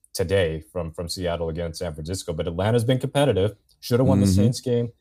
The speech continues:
Speaker 1: made a spirited comeback against the Rams, who might have their own concerns after nearly pulling a Falcon on,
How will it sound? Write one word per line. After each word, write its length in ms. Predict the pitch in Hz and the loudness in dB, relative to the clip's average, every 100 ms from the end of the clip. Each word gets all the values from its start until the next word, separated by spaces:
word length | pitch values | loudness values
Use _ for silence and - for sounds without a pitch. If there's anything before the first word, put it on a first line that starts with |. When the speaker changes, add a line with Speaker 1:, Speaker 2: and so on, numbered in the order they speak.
| _ - | _ -2
Speaker 1:
made 160 | 107 107 | 2 2
a 80 | |
spirited 580 | 95 - 151 151 143 110 | 0 -2 4 6 6 2
comeback 420 | - 113 101 95 | -2 -2 0 -2
against 280 | 90 98 90 | -2 -4 -4
the 60 | 90 | -2
Rams, 260 | 98 107 87 | 0 0 0
who 80 | |
might 200 | 92 92 | -2 -2
have 180 | 95 90 | 0 -2
their 160 | 87 85 | 0 2
own 120 | 104 | 2
concerns 420 | 101 80 95 90 85 | 0 -4 -4 -2 0
after 440 | 87 - 90 85 _ _ _ 95 | -2 -2 -4 -4 _ _ _ 0
nearly 340 | 107 113 110 | 4 6 4
pulling 300 | 104 113 107 | 4 2 4
a 60 | 98 | 2
Falcon 560 | 110 120 - 101 98 - | 4 2 2 -2 -4 -4
on, 160 | 95 113 | -4 -6